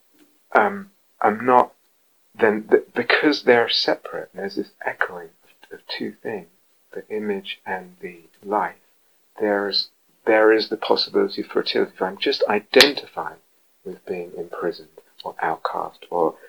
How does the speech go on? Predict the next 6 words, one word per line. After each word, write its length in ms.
the 80
lonely 420
one 280
or 200
broken 600
or 300